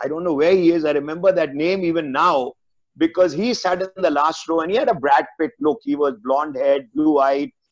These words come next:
very gora, and he, he was just, uh, you know, and he was tall and he was brilliant in whatever he did,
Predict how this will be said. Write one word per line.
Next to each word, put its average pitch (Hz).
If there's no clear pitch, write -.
very 165
gora, 147
and 147
he, 170
he 170
was 190
just, 208
uh, 170
you 170
know, 160
and 156
he 151
was 151
tall 196
and 147
he 160
was 160
brilliant 214
in 156
whatever 147
he 143
did, 151